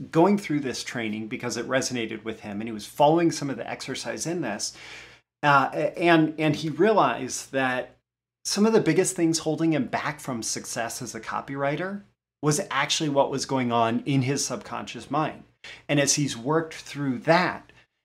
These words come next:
dealing with everything else has helped him make, m-, eh, eh, like, it's, he's made big leaps forward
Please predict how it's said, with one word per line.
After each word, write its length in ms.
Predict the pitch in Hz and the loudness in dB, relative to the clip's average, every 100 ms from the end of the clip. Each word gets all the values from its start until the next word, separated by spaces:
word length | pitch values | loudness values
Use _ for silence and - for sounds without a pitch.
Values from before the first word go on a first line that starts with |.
| - 139 | -8 0
dealing 380 | 175 185 196 156 | 4 4 6 4
with 200 | - - | 0 -4
everything 540 | 175 170 175 147 139 - | -4 2 2 2 -4 -2
else 340 | 165 143 131 135 | 2 2 0 -4
has 140 | - | -4
helped 240 | 143 139 | -4 -4
him 160 | 143 127 | -2 -2
make, 320 | 127 117 - _ 135 | -2 -4 -10 _ -2
m-, 200 | 139 - | -2 -2
eh, 120 | 147 - | -6 -6
eh, 420 | 117 - 147 175 160 | -8 -6 -4 -2 2
like, 300 | 170 160 - | 2 2 0
it's, 320 | 185 165 - | 2 2 -2
he's 260 | 165 202 160 | 0 2 6
made 260 | 208 156 - | 6 6 6
big 220 | 180 165 | 4 6
leaps 260 | 165 - | 4 4
forward 460 | - 147 117 110 | -2 -2 -2 -6